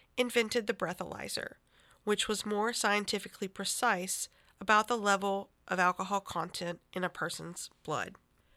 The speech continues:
By mid-century, Americans were moving away from the cities where they could have drinks after work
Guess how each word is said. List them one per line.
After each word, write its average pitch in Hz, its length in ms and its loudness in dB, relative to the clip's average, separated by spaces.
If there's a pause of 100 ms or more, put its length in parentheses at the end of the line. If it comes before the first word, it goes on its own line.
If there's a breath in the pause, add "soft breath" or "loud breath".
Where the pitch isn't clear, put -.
(480 soft breath)
By 220 120 2
mid-century, 196 960 -2 (640 loud breath)
Americans 208 720 2
were 190 100 0
moving 214 360 0
away 208 280 2
from 208 180 -6
the 208 80 -4
cities 170 600 -6 (360 loud breath)
where 208 140 2
they 202 80 -2
could - 140 -2
have 214 260 0
drinks 214 320 -4
after 202 280 0
work 180 520 -4